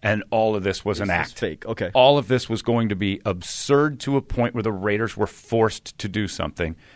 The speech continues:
Speaker 1: and he'll be waiting for them because everybody in the league sat back after what he did with the Steelers and then blew it up to this. Uh, when it got so absurd, I'm like, "This is too far.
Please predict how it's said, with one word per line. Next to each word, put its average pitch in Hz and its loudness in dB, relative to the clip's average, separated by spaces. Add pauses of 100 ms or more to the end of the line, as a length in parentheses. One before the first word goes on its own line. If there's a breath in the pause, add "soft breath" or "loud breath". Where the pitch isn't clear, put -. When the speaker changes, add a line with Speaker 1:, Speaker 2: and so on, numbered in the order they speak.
(120)
Speaker 1:
and 95 -2
he'll 107 0
be 110 0
waiting 98 2
for - -4
them 78 -6
because 104 -2
everybody 147 4
in 110 0
the 107 -2
league 110 -4
sat - 0
back 90 -4
after 113 0
what 98 0
he 87 -6
did 135 -2
with 147 -6
the 135 -4
Steelers 117 -2
and 90 -2
then 87 -4 (280 soft breath)
blew 117 -2
it 120 2
up 127 2
to 101 -8
this. 92 -4
Uh, 120 -2 (200)
when 160 -2
it 151 -4
got 170 2
so - 2
absurd, 156 0
I'm 113 2
like, 110 -2
"This 120 -8
is 127 -6
too 170 -2
far. 71 -2